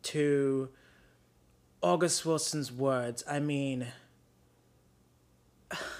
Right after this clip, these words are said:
one of the most influential black plays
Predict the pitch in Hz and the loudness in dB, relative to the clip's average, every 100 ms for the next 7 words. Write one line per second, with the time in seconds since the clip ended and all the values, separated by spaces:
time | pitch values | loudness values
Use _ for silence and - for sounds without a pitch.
0 | - - _ _ _ - - - _ 175 | -16 -20 _ _ _ -20 -20 -20 _ -8
1 | 156 202 226 175 190 185 170 - 175 143 | 6 8 8 8 6 8 6 4 -2 0
2 | 156 147 131 131 123 131 - 135 123 113 | 0 0 0 2 0 -2 -2 0 0 -2
3 | 113 110 - - | -4 -8 -12 -14